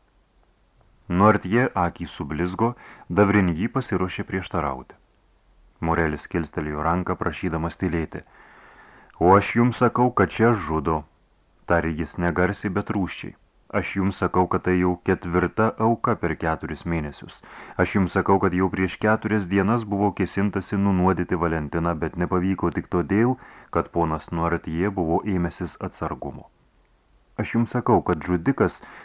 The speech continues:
padvigubino dozę arba panaudojo kitus nuodus ir šį sykį pasiekė savo. Aš jums sakau, kad jūs žinote viską neblogiau už mane, nes ponas Davrinjį buvo įspėjęs jūs kaip gydytojas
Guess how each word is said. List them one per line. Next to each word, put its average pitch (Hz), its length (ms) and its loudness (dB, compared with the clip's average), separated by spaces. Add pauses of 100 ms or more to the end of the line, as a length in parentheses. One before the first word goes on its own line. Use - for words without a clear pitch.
(140)
padvigubino 104 720 4
dozę 98 520 2
arba 101 300 2
panaudojo 90 640 2
kitus 78 320 -8
nuodus 92 480 -4 (440)
ir 123 280 6
šį - 280 -2 (120)
sykį 127 400 0
pasiekė 87 480 -6
savo. - 240 -10 (1040)
Aš - 200 0
jums 117 200 0
sakau, 120 320 4
kad 87 240 2
jūs 113 240 0
žinote 95 480 2
viską 98 400 0
neblogiau 82 500 2
už 104 220 -2
mane, 85 460 0 (380)
nes 92 200 2
ponas 95 400 4
Davrinjį 98 560 4
buvo 110 320 2
įspėjęs 113 560 -2
jūs 87 240 -4
kaip 78 320 -2
gydytojas 123 600 -2